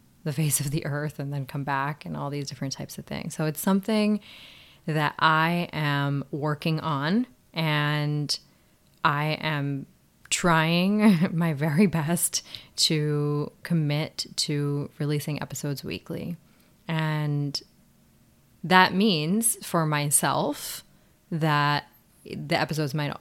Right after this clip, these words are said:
not always be perfect. The editing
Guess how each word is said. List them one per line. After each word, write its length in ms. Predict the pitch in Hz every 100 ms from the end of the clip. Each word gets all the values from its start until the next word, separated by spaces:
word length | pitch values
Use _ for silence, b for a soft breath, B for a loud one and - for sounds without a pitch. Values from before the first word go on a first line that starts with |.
| -
not 280 | 151 143 -
always 240 | 123 -
be 140 | -
perfect. 640 | - - - - - - - _ _ _ _ _
The 180 | 156 156
editing 680 | 156 143 147 147 143 143 139